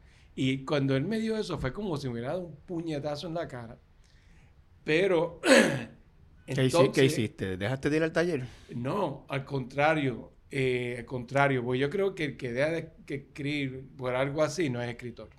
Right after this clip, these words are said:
Speaker 2: Exacto.
Speaker 1: Eh, no, al contrario, yo decía, "¿Se puede hablar malo?".
Speaker 2: ¿Tú le preguntaste?
Speaker 1: No, te pregunto a ti.
Speaker 2: Ah, ¿aquí?
Speaker 1: Sí.
Speaker 2: Sí, claro.
Speaker 1: Pues yo, a partir de eso, yo tuve como
Speaker 2: De-, después,
Speaker 1: dos
Speaker 2: después Pablo, que está aquí, decide
Speaker 1: Lo,
Speaker 2: si
Speaker 1: lo,
Speaker 2: le pone
Speaker 1: lo
Speaker 2: el
Speaker 1: edita,
Speaker 2: pito o
Speaker 1: lo
Speaker 2: no.
Speaker 1: edita,
Speaker 2: Sí.
Speaker 1: le pone el pitito.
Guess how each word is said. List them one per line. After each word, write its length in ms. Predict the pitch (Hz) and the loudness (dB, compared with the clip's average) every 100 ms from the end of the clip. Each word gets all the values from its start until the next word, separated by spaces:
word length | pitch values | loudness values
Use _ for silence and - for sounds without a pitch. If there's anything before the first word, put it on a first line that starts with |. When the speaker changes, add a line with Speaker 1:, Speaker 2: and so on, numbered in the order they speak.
| - - 190 | -20 -16 -14
Speaker 2:
Exacto. 440 | - - 113 - - | -12 -8 -8 -8 -6
Speaker 1:
Eh, 680 | - 135 131 131 131 131 143 | 0 2 2 2 0 -4 -6
no, 400 | 139 139 127 - - | -4 0 0 -4 -12
al 120 | 139 | -8
contrario, 320 | 139 131 139 | -4 0 2
yo 60 | 139 | 2
decía, 540 | 135 151 135 120 - - - - | 2 2 2 0 -12 -20 -20 -20
"¿Se 180 | - - | -18 -14
puede 140 | 139 147 | -6 -2
hablar 180 | 180 185 | -2 -4
malo?". 320 | 180 131 - - - - - - - | -6 -8 -10 -20 -20 -20 -20 -20 -12
Speaker 2:
¿Tú 100 | - | -4
le 80 | 120 | -2
preguntaste? 600 | 127 117 110 107 - 104 - - _ - - | 0 0 0 -4 -4 -12 -14 -20 _ -18 -10
Speaker 1:
No, 140 | 143 | -8
te 100 | 135 | -6
pregunto 320 | 120 120 127 139 | -6 -6 -2 -2
a 80 | |
ti. 200 | 135 117 117 - | -2 -6 -8 2
Speaker 2:
Ah, 180 | 165 131 | 2 4
¿aquí? 260 | 240 214 104 | 2 0 0
Speaker 1:
Sí. 280 | 135 120 110 | -2 -4 -4
Speaker 2:
Sí, 320 | - 98 104 | -4 -2 -2
claro. 400 | - 101 151 139 | -6 -6 -8 -12
Speaker 1:
Pues 240 | - 143 131 | -2 0 2
yo, 440 | 135 135 - - - - | 2 2 0 -6 -20 -16
a 260 | - 143 - | -10 -10 -8
partir 360 | - 127 170 175 | -10 -4 0 4
de 80 | 190 | 4
eso, 120 | 156 | 2
yo 80 | 143 | 0
tuve 220 | 170 165 | -2 -2
como 240 | 147 127 | -2 0
Speaker 2:
De-, 80 | 123 | 4
después, 220 | 135 156 | 6 6
Speaker 1:
dos 20 | 131 | 4
Speaker 2:
después 260 | 123 135 | 2 2
Pablo, 360 | 135 135 143 139 | 4 4 4 2
que 60 | 127 | 0
está 160 | - | -2
aquí, 140 | 117 127 | 0 2
decide 280 | 127 139 | 4 6
Speaker 1:
Lo, 60 | 139 | 6
Speaker 2:
si 60 | 135 | 6
Speaker 1:
lo, 40 | |
Speaker 2:
le 100 | 131 | 6
pone 160 | 127 135 | 8 8
Speaker 1:
lo 60 | |
Speaker 2:
el 80 | 139 | 6
Speaker 1:
edita, 240 | 156 139 131 | 6 6 6
Speaker 2:
pito 60 | |
o 20 | 127 | 4
Speaker 1:
lo 60 | 127 | 2
Speaker 2:
no. 40 | |
Speaker 1:
edita, 200 | - 135 | 0 0
Speaker 2:
Sí. 60 | 127 | -4
Speaker 1:
le 80 | |
pone 200 | 139 151 | -2 -2
el 100 | 175 | -4
pitito. 500 | 165 202 196 165 135 | -4 -6 -4 -4 -6